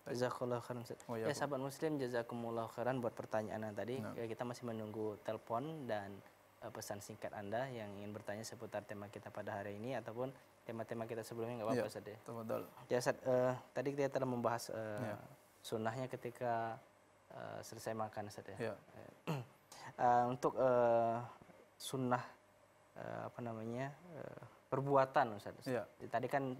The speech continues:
Speaker 1: sunnah laf-, apa, qauliyah, Ustaz,
Speaker 2: Iya.
Speaker 1: ya. Eh, ada nggak sunnah khusus ketika kita setelah makan itu apa aja, Ustaz, gitu, Ustaz?
Speaker 2: Baik, kaum muslimin ada, eh, insya Allah sebenarnya <laughs>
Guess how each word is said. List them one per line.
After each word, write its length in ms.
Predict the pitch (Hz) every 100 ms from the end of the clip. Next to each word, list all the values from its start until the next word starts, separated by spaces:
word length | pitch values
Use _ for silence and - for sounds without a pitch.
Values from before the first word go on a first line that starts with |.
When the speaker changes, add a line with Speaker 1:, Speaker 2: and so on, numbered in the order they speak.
| -
Speaker 1:
sunnah 340 | - 117 113
laf-, 300 | 117 113 107 -
apa, 300 | 117 120 120
qauliyah, 360 | - 113 117
Ustaz, 120 | 117 123
Speaker 2:
Iya. 100 | 104
Speaker 1:
ya. 120 | 101 - - -
Eh, 320 | - 110 104 101
ada 180 | - 139
nggak 220 | 139 123
sunnah 480 | - 113 110 110 110 -
khusus 320 | 117 110 123
ketika 320 | - 110 107
kita 240 | 107 110 110
setelah 480 | - - 113 107 104 - _ -
makan 480 | 120 107 113 107
itu 100 | 104
apa 240 | 120 107 110
aja, 160 | 104
Ustaz, 220 | 110 - -
gitu, 180 | 104
Ustaz? 240 | 107 - - - -
Speaker 2:
Baik, 220 | - 117 110 - -
kaum 200 | - 120
muslimin 520 | 127 - 127 143 147 -
ada, 220 | - 113 110 - -
eh, 240 | 120 113 107
insya 240 | 120 123
Allah 120 | 135
sebenarnya 440 | 131 127 123 131 139
<laughs> 160 | -